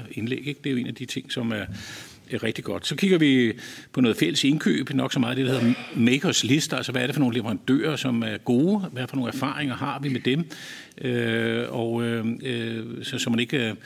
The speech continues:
ja, bruger en masse dårlige, øh, leverandører, som ikke, ikke fungerer, men, øh, vi ligesom mund til mund kan sige, at her er nogen, som man kan stole på, og som gør det rigtig godt i vores, øh, lille sektor. Og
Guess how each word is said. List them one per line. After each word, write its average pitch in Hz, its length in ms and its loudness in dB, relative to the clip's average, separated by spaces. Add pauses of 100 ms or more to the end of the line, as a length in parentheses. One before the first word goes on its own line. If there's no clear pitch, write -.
(360)
ja, 120 200 -2
bruger 123 120 2
en 117 60 4
masse 110 240 0
dårlige, 120 480 -2
øh, 110 120 -4
leverandører, 110 420 -4
som 120 120 -4
ikke, 113 280 -4
ikke 123 160 -10
fungerer, 160 400 -2
men, 123 240 0
øh, 117 180 -4
vi 117 40 -8
ligesom 113 360 -4
mund 117 200 -4
til 123 100 -4
mund 110 160 -2
kan - 140 -8
sige, 113 220 -2
at 113 80 -8
her 127 120 -2
er 113 80 -4
nogen, 113 220 -4
som 107 280 -6 (120)
man 117 120 -6
kan 120 80 -8
stole 190 220 2
på, 156 100 2
og - 100 -4
som 131 100 -10
gør 107 160 -4
det 117 120 -6
rigtig 110 180 -6
godt 104 200 -6
i - 20 -6
vores, 107 320 -6
øh, 113 80 -4
lille 107 220 -6
sektor. - 340 -4
Og 113 220 -4